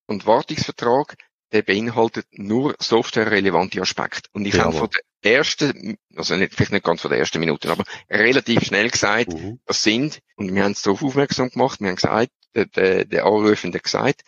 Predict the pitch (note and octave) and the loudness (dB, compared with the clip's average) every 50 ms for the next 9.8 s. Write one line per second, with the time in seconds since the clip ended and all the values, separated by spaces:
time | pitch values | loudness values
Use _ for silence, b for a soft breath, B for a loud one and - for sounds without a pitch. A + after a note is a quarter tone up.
0 | b b b - G#2+ - B2 - - A2+ - G#2 - - A2 G#2+ G#2+ G2+ G2 - | b b b -8 -6 -6 -4 -4 -4 -2 0 0 0 2 2 2 2 0 -2 -2
1 | - - - G2 G#2+ A#2+ G#2+ F#2+ - - - - - G2+ A2 C#3 - - C3 C#3+ | -2 -4 -2 0 0 -2 -2 -4 -6 -8 -8 -4 0 0 0 2 2 2 0 0
2 | - - - - D#3 D3+ - B2+ C3+ C#3+ - C#3+ C#3 D3 C#3 D3 C#3 D#3+ G3 - | -2 -2 -4 -2 -2 -2 -2 -2 -2 0 0 0 -2 0 0 0 0 -2 -2 -2
3 | B2+ A#2 G2+ F#2+ F2+ E2+ F#2 F2+ - G#2 F#2 F2 - - - E2 D#2 - - - | -2 0 0 0 -2 -2 -4 -2 -2 -2 -2 -2 -2 -2 0 0 0 -2 -4 -2
4 | B2 A#2+ A#2+ - - - D#3+ - B B B B B A2 G#2 - G2 G2 G2 - | 2 2 2 2 2 -2 -6 -6 B B B B B -6 -2 0 0 0 2 2
5 | B2+ A#2+ B2 C#3+ D3 - b b b b b b _ - A2+ - - G#2 - - | 2 4 4 4 2 0 b b b b b b _ -6 -4 -2 -2 0 0 0
6 | E2 G2 - - G2 G2 G#2 F#2+ F#2+ G#2 - A2 - - G2+ - F#2 E2 - - | 0 0 0 0 2 2 4 4 2 2 0 -4 -6 -6 -2 0 0 0 0 0
7 | E2+ F#2+ G#2+ - - - B2+ C3 D3 F3+ G#3+ _ B B B B B B - G2+ | -2 -2 -2 0 2 2 4 4 4 4 2 _ B B B B B B -2 0
8 | A2 C3 - - - - _ _ _ - G#2 F#2+ - G#2+ G2 F#2+ - - G#2+ A#2+ | 2 2 0 -2 -6 -10 _ _ _ -6 -6 -6 -8 -12 -16 -12 -10 -8 -8 -8
9 | - G#2 F#2+ F#2+ G2 G#2 - - G2+ F#2 F2+ - - - - | -6 -2 -2 -2 -2 -2 -4 -2 -2 -2 -2 -4 -8 -14 -14